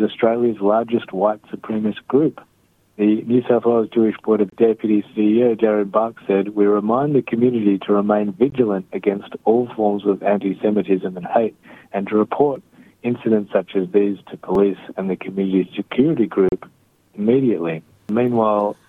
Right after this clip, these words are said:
the Jewish Board of Deputies has cautiously welcomed the swift action taken by Football Australia following disturbing crowd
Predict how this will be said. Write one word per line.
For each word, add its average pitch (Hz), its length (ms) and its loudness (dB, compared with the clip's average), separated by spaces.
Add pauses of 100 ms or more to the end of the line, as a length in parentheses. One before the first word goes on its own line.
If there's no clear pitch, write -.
(120)
the 101 120 -4 (120)
Jewish 110 280 0
Board 101 180 0
of 92 120 -2
Deputies 95 500 0 (100)
has 92 80 0 (240)
cautiously 120 580 0 (140)
welcomed 90 480 -4 (680)
the 95 180 -12
swift 143 300 0
action 110 440 -2 (120)
taken 104 220 -4
by 95 180 0
Football 104 540 -2
Australia 110 560 0 (760)
following 110 380 0
disturbing 123 560 -2
crowd 113 340 0